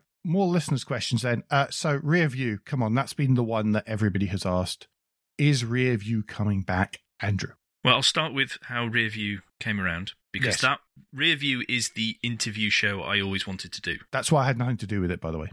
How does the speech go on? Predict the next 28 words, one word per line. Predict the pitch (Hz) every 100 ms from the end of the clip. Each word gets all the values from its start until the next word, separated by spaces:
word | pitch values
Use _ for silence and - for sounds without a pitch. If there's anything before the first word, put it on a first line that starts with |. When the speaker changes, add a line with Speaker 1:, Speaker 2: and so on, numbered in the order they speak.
| -
Speaker 1:
That | 110
was | 107 101
intentional. | - 95 85 - -
Speaker 2:
And | 113 110 110
we, | 120 120 -
we | 123 110
got, | - 139 120 - _ _ _ _ _ _ _
was | - 127
it, | 139
it | 135
was | 139 127
the, | 131 120 -
after | 135 135 143
the | 139
first | 139 123 -
year. | 107 92 - _
It | 107
was | 131
on | 139
the |
first | - 107 -
year | 95
anniversary, | 95 98 113 -
Speaker 1:
Mm-hmm. | 131
Speaker 2:
wasn't | 104 85
it? | - _ _ - - - - - - - -
And | 110 110 104 - - _ _ - 117
we'd, | 120 113